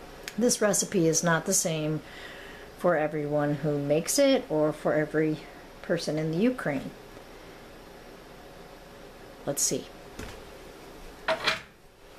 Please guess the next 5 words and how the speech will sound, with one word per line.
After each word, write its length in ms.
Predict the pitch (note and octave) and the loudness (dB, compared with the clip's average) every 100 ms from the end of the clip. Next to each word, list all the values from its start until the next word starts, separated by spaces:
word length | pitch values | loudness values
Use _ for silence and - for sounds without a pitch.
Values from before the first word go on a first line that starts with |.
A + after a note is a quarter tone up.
| - - - - - - - - - - - - - - - - - - - - - - - - - | -20 -20 -18 -18 -18 -20 -20 -20 -14 -6 -6 -8 -18 -20 -20 -20 -20 -20 -20 -20 -20 -20 -20 -16 -8
And 200 | E3+ F3 | -6 -6
with 180 | F3 - - | -8 -10 -6
stews 560 | - - A#3 A3+ A3 | -6 0 2 4 2
and 340 | - F3 A3+ A#3+ | -2 0 0 0
soups, 580 | - D#3+ D3 - - | 0 -2 -4 -8 -10